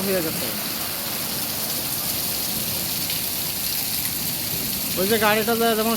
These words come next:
সাগরের উপরে যেমন দাঁড়ায় রয়েছে। আমি যে মুহূর্তে ভিডিওটা ধারণ করতেছি, এখন রাত এগারোটা দুই মিনিট।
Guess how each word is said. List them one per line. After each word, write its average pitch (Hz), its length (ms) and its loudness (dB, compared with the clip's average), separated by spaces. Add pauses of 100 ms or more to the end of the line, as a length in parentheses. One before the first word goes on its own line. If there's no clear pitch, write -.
(140)
সাগরের 208 420 4
উপরে 202 220 2
যেমন 208 220 4
দাঁড়ায় 185 240 6
রয়েছে। - 220 -2 (1400)
আমি 202 180 4 (140)
যে 220 100 6 (120)
মুহূর্তে 226 280 2 (100)
ভিডিওটা 220 380 2
ধারণ 202 260 2
করতেছি, 220 400 0 (340)
এখন 208 220 2 (180)
রাত 202 280 6 (420)
এগারোটা 196 420 4 (200)
দুই 202 220 4
মিনিট। 190 240 6